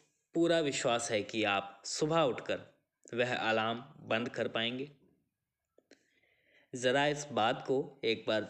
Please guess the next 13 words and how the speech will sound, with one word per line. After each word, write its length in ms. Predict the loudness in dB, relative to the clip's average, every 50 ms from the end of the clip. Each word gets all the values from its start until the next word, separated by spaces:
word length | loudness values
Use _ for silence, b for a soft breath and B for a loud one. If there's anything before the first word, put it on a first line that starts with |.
| -6 -6
ध्यान 340 | -2 0 2 2 2 0 -2
से 180 | -2 -2 -2 -2 -4 -6 -14 _ -14
सोच 400 | -12 -6 -2 0 0 0 0 -2
कर 180 | -2 -4 -2
देखिए। 420 | -4 -6 -8 -10 -12 -14 -16 -16 -16 -20 _ _ _ _ _ _ _ _ _ _ _ _ _ _ _ _ _ _ _ _ _ _ b b b b b b b b
आखिर 420 | -2 -2 0 0 2 2 2 4 4
आपके 260 | 2 2 0 0 0
पास 300 | 2 2 2 2 2 0
ऐसा 220 | -2 0 0 0 -2 -2 -4 -4
कौन 260 | -2 0 0 0 0 0
सा 140 | 0 0 0
प्रमाण 360 | 0 -2 -2 0 -2 -2 -2
है 240 | -4 -6 -8 -8